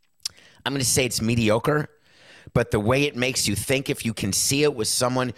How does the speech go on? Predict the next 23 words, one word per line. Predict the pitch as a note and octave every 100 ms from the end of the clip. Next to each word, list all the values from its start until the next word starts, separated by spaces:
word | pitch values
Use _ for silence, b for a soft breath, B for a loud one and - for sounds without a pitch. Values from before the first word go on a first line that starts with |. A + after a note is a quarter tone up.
| B B
who's | A2 F2+
willing | F2 B2+ C3
to | - -
talk | - A#2+ -
about | G#2 A2 A#2 G#2+
it | - F2
after, | G#2+ - C#3+ C#3+ - b b b b -
it | C3
will | C3
lead | A#2+ B2 A#2
to | A2
really | F2+ F#2+ B2+ B2
interesting | B2 A2+ A2 A2 - G2+
conversations | F#2+ G2 F#2+ - F#2+ F#2 F#2+ F2+ B B -
with | G2+ F2+
your | F#2
family | - D#2+ D#2 D2
or | C#2+
friends. | - - - - - _ _ _ _ _ _ _ _ _ _ _ _ _ _ b b b b b b b b b b b b
I | A2+
miss | G#2 G#2 -
Chris | G2+ F2
Farley, | - E2 D#2+ D#2+